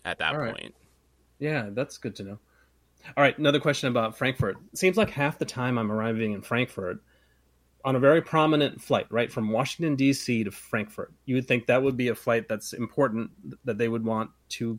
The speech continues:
Speaker 2: put on a gate.
Speaker 1: Mm-hmm.
Speaker 2: I would say more than half the time, I am parking at a remote stand,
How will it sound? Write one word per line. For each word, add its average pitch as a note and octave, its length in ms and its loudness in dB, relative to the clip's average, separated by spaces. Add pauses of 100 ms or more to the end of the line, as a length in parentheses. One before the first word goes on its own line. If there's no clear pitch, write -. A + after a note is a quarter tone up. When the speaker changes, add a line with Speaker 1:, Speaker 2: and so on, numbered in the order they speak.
Speaker 2:
put C3+ 220 -4
on C3+ 260 0
a C#3+ 100 2
gate. E3 440 2 (160)
Speaker 1:
Mm-hmm. G2+ 240 -6 (300)
Speaker 2:
I A#2+ 100 2
would C3+ 120 0
say C#3+ 140 0
more C#3 180 4
than D#3+ 100 0
half D#3 140 2
the C3+ 80 -8
time, A2+ 600 0 (200)
I A#2 80 0
am C#3+ 140 2
parking A#2 760 2
at A2 140 -4
a G#2+ 60 -4
remote A#2 360 0
stand, A2 520 -2